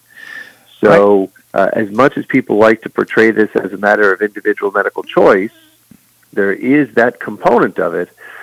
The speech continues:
Speaker 1: but there's also this other component, uh, where the decision that you make is going to affect other people.
Speaker 2: Yeah.
Speaker 1: And so that's, and, and we've talked before about how, uh,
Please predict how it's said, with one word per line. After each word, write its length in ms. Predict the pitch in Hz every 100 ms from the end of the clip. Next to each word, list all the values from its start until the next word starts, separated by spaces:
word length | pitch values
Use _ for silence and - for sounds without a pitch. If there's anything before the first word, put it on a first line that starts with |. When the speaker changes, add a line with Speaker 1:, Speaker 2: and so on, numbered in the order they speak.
| - _
Speaker 1:
but 160 | 120 -
there's 140 | 120 -
also 340 | 135 147 151 120
this 160 | 107
other 220 | 131 151 131
component, 560 | 110 - 101 98 92 - _
uh, 280 | 107 98 98 - _ _ _ -
where 600 | 101 107 104 104 107 107 _
the 100 | 101
decision 460 | 98 - 127 117
that 140 | 98 95
you 160 | 127 131
make 280 | 110 - -
is 260 | 139 147
going 300 | 117 117 113 104
to 160 | 107
affect 320 | 98 104 -
other 180 | 95 90
people. 400 | - 101 - - - _
Speaker 2:
Yeah. 180 | 120 113 - - -
Speaker 1:
And 500 | - 101 98 98 92 -
so 160 | 110 101
that's, 280 | 110 110 - - -
and, 220 | 107 95
and 160 | - 107
we've 160 | 110
talked 360 | - 107 - -
before 480 | 117 - 185 135 95
about 320 | 90 95 95
how, 440 | - 98 98 95 - - - - _ -
uh, 280 | - 101